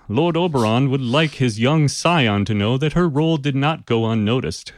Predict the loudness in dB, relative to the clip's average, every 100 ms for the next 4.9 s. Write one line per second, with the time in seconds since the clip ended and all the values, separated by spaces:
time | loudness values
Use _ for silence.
0 | _ _ 0 0 -2 -4 -2 -2 -4 -6
1 | -4 -2 0 -2 -2 -6 -2 -2 -2 0
2 | 0 0 -2 -2 -2 -4 -4 -2 -4 -4
3 | -4 -2 -2 -4 -8 -6 -2 -2 -2 -6
4 | -4 -2 -2 -4 -4 -4 -4 -6